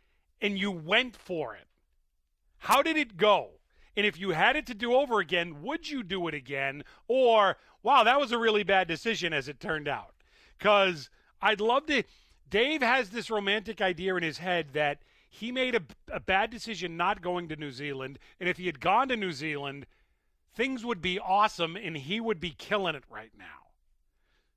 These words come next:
So if you made such a decision in your twenties,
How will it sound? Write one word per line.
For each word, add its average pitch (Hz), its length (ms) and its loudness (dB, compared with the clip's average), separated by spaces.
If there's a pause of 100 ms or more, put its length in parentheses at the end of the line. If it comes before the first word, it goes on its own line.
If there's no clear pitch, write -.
(320)
So 226 380 0
if 220 220 -4
you 262 160 -4
made 285 460 -4
such - 340 -4
a 202 80 -2
decision 170 540 -6
in 175 220 -10
your 156 200 -6
twenties, 143 640 -8